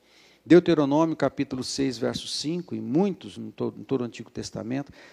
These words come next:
"Amarás, pois, o Senhor teu Deus de todo o teu coração, toda a tua alma e de todas as tuas forças." Amados, muito mais de Deus, muito mais de Deus. Tem um livro escrito por Tom Tenney,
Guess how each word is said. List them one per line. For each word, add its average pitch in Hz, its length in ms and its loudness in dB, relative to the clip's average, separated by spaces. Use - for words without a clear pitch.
"Amarás, 127 400 -2
pois, 135 240 0
o 127 40 -10
Senhor 123 300 -6
teu 117 160 -4
Deus 120 180 -2
de 110 100 -10
todo 208 500 0
o 202 60 -4
teu 165 160 -2
coração, 107 580 -8
toda 208 320 2
a - 20 -6
tua - 180 -8
alma 104 300 -10
e 143 60 -16
de 147 80 -6
todas 143 400 -2
as 107 140 -10
tuas 107 240 -10
forças." - 500 -12
Amados, 131 480 -8
muito 170 260 -4
mais 127 220 -2
de 117 80 -12
Deus, 113 320 -2
muito 147 260 -8
mais 120 220 -10
de 110 60 -18
Deus. 107 420 -12
Tem 156 120 6
um 160 120 2
livro 143 440 2
escrito 147 400 2
por 127 340 2
Tom 147 220 2
Tenney, 131 520 2